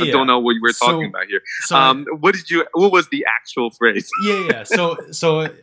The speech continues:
Speaker 1: I ate the ribs, and I, f-, I first tried the ribs plain. I didn't put any sauce on it. I was like, "Okay."
Speaker 2: Yeah.
Speaker 1: I ate
Speaker 2: Yeah.
Speaker 1: the ribs, and you said,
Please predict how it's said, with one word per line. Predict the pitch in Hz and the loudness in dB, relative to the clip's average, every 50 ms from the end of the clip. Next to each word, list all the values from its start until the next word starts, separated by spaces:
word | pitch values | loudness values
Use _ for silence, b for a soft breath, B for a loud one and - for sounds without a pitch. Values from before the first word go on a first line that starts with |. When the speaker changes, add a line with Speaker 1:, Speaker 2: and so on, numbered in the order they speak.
| _ | _
Speaker 1:
I | - 151 | -6 -4
ate | 143 139 160 160 160 | -2 -2 -2 -2 -4
the | 175 | -4
ribs, | 156 139 131 127 127 127 123 | -2 0 0 0 0 0 0
and | 127 117 | 0 0
I, | 117 | -2
f-, | 117 - - | -2 -4 -8
I | 123 123 120 | -8 -8 -8
first | - - - 156 175 165 - - | -6 -2 -2 -2 0 -2 -4 -4
tried | - 170 160 151 143 | -2 0 0 0 -2
the | 135 | -2
ribs | 127 131 131 127 127 117 113 113 107 - - - - _ _ _ _ _ | -2 -2 -2 -2 -4 -6 -8 -12 -14 -14 -14 -16 -18 _ _ _ _ _
plain. | - - 135 131 110 98 92 | -12 -6 -6 -4 -4 -6 -8
I | 92 92 | -8 -6
didn't | 95 120 135 135 | -6 -4 -4 -4
put | - 147 131 | -4 -4 -4
any | 131 127 127 117 | -2 -4 -4 -6
sauce | - - 117 117 117 107 - - | -4 -2 -2 -2 -2 -4 -6 -8
on | 107 104 104 | -8 -8 -8
it. | 104 101 101 | -8 -8 -8
I | |
was | 101 101 | -8 -8
like, | 101 104 | -8 -10
"Okay." | 104 107 104 95 85 82 | -10 -10 -10 -10 -6 -2
Speaker 2:
Yeah. | 107 104 98 98 - b b b b b b b b - | 0 0 0 0 -2 b b b b b b b b -6
Speaker 1:
I | 127 | -4
ate | 131 165 139 | 0 2 2
Speaker 2:
Yeah. | 107 | 2
Speaker 1:
the | 98 151 | 2 2
ribs, | 147 143 127 | 0 -2 -2
and | 131 131 | -2 -4
you | 139 127 | -4 -2
said, | - 131 127 123 127 | -2 -2 -2 -2 -4